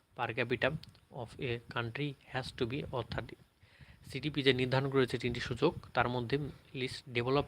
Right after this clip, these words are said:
কান্ট্রি, আহ, তে হচ্ছে, আহ, ক-, ক-, মানে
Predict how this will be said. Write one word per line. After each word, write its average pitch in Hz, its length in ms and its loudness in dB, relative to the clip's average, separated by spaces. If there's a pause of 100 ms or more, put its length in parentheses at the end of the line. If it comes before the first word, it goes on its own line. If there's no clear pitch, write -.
কান্ট্রি, 123 380 0
আহ, - 920 -12
তে 120 180 0
হচ্ছে, 117 380 2 (280)
আহ, - 60 -12 (680)
ক-, - 280 -6 (260)
ক-, 139 180 -2 (400)
মানে 120 140 -14